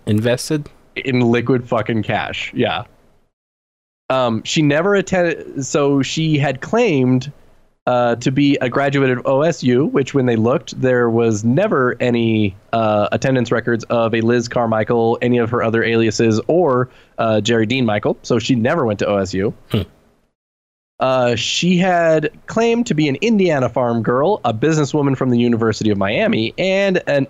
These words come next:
Speaker 2: ex-racing driver, a-, and a widowed mother of five whose nasa engineer husband died in nineteen sixty-six. Those were all big, bold claims that she made and stuck to.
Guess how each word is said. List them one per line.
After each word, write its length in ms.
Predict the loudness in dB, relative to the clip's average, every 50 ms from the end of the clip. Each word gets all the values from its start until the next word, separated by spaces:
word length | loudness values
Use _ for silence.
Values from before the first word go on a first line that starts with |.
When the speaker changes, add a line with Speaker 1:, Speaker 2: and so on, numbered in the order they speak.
| -4
Speaker 2:
ex-racing 540 | -6 -8 -6 -4 -2 0 0 0 0 0 2
driver, 440 | 2 2 0 0 0 -2 -2 -4 -4 -8 -14 -20 -20 -20 _ _ -2
a-, 60 | 0
and 420 | 0 2 0 0 0 0 0 0
a 40 | 2
widowed 520 | 2 2 2 2 2 4 4 2 2 0 0
mother 320 | 0 0 2 2 0 0
of 280 | 0 0 0 -2 -2 -6
five 600 | -10 -20 -6 -2 0 0 0 0 0 -2 -2 0
whose 300 | 2 2 2 2 2 0
nasa 560 | -2 -2 0 0 -2 -2 0 0 0 0 2
engineer 480 | 2 2 2 2 2 2 2 2 2 2
husband 480 | 0 0 0 0 0 0 0 0 0
died 340 | 0 0 0 0 0 0 0
in 80 | 0 0
nineteen 380 | 0 0 -2 -2 -2 -4 -4
sixty-six. 840 | -2 -4 -6 -4 -4 -4 -2 0 0 -2 -2 -4 -8 -14 -14 -14 -14 -18 -20 _ _ _ _ _ _ _ _ _ _ _ _ _ _ _ _ _ _ _ _
Those 200 | 0 0 0 0
were 80 | 0 0
all 280 | 0 2 2 2 0
big, 640 | 0 -2 -6 -4 -2 0 0 2 0 0 -4 -2 0
bold 340 | 0 2 2 2 0 -2 -2
claims 720 | -2 -2 0 0 0 -2 -2 -4 -6 -6 -8 -10 -12 -8 -4
that 240 | -2 -2 -2 -2 -4
she 160 | -2 0 2
made 320 | 2 2 2 2 0 0 -2
and 160 | -2 -4 -4
stuck 720 | -6 -6 -6 -6 -8 -8 -8 _ -2 -2 -2 -2 -4 -10 -12
to. 280 | -8 -8 -8 -8 -10